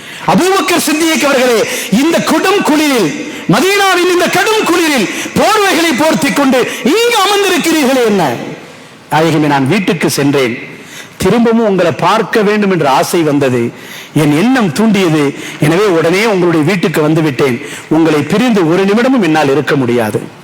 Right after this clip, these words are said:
உங்கள் முகத்தை பார்த்து கொண்டே இருக்க வேண்டும் நாயகமே, உங்கள் முகத்தை நான் பார்த்து கொண்டே இருக்க வேண்டும்.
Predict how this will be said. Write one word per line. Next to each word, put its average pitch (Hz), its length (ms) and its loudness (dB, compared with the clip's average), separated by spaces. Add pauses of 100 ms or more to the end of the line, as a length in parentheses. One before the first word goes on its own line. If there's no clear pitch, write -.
(440)
உங்கள் 160 240 2
முகத்தை 214 420 0
பார்த்து 185 440 0
கொண்டே 226 360 2
இருக்க 190 280 0
வேண்டும் 156 240 2
நாயகமே, 139 540 0 (600)
உங்கள் 247 240 2
முகத்தை 392 420 0
நான் 381 260 2
பார்த்து 330 340 0
கொண்டே 302 300 2
இருக்க 262 260 0
வேண்டும். 202 440 0